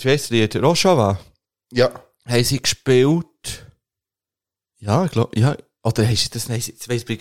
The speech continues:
Speaker 1: nicht sicher.
Speaker 2: Hm.
Speaker 1: Ah, entweder, ja.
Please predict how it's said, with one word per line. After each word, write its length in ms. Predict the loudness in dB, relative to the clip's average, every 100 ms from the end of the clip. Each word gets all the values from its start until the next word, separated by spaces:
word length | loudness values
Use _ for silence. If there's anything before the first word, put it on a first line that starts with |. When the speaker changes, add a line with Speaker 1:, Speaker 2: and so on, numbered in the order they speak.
| -4
Speaker 1:
nicht 180 | -4 -4
sicher. 340 | -4 -4 -8 -10 _ -12
Speaker 2:
Hm. 240 | -8 -8 -10 -14 _ _
Speaker 1:
Ah, 300 | 0 2 2
entweder, 500 | 2 2 2 2 2 4
ja. 460 | 4 4 2 -2